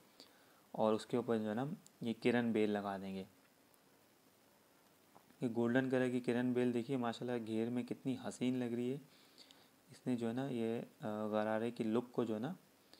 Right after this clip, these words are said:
माशाल्लाह उठा दिया है और बहुत ही मुनासिब ये बेल है, घुटने की भी बहुत ही मुनासिब बेल है और जो है ना ये गरारे की भी जो है ना किरण बेल बहुत मुनासिब है। तो ये देखिए माशाल्लाह कितनी खूबसूरत लग रही है और ये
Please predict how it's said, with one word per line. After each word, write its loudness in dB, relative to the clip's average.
माशाल्लाह -2
उठा 0
दिया -2
है -10
और 0
बहुत 2
ही 2
मुनासिब 2
ये 4
बेल 4
है, -2
घुटने 2
की 2
भी 4
बहुत 4
ही 2
मुनासिब 0
बेल 4
है 0
और 2
जो -4
है -4
ना -4
ये -4
गरारे 2
की -4
भी -2
जो -2
है 0
ना -2
किरण 2
बेल 2
बहुत -6
मुनासिब 0
है। -2
तो -2
ये 2
देखिए -2
माशाल्लाह -4
कितनी -6
खूबसूरत -2
लग 2
रही 0
है 2
और -2
ये -2